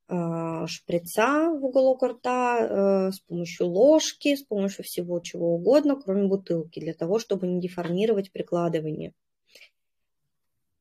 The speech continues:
Очень много стадий до того, как давать смесь. Очень много можно перепробовать всего,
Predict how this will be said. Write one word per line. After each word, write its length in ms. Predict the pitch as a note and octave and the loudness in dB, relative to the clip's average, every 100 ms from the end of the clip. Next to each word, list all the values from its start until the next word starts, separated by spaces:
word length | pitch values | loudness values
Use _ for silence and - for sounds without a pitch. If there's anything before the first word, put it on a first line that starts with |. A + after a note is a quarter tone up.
| _ _ _ _ | _ _ _ _
Очень 400 | - A3+ A3+ G#3+ | 8 8 8 2
много 400 | F#3+ G3 G3+ F#3+ | 2 6 6 4
стадий 540 | F3+ - A3 C4 B3 G#3 | -2 -2 2 2 2 -2
до 320 | F3+ A3 G#3+ | 6 8 8
того, 400 | G3+ F3 E3+ A#3 | 8 0 2 2
как 200 | A#3 F3 | 0 -4
давать 360 | E3 E3 F3 F3 | -4 -2 -2 -4
смесь. 480 | F3 E3 - - _ _ _ _ _ - | -8 -6 -8 -16 _ _ _ _ _ 6
Очень 440 | A3 A3+ A3+ F#3 | 10 10 8 -4
много 340 | F3+ F3+ G3 F#3 | -2 0 0 0
можно 480 | E3+ F3+ F#3 E3+ - - | -2 -2 -4 -6 -8 2
перепробовать 720 | G3+ F#3 F#3+ G3+ F#3+ E3+ E3+ | 4 4 2 2 2 0 -2
всего, 560 | - - E3+ G#3+ D4+ | -6 -4 0 2 2